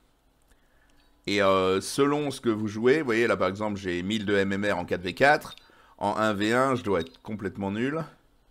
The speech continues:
non neuf cents, et en deux v deux je suis à, euh, sept cent cinquante et un.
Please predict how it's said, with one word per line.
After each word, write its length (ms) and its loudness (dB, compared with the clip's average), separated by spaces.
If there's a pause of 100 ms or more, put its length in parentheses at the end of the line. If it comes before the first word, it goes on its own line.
(340)
non 140 -4
neuf 160 0
cents, 360 -2 (520)
et 100 -4
en 120 2
deux 160 0
v 160 0
deux 220 2
je 60 -6
suis 160 2
à, 340 4 (680)
euh, 260 2
sept 220 -2
cent 100 0
cinquante 360 0
et 80 2
un. 120 -4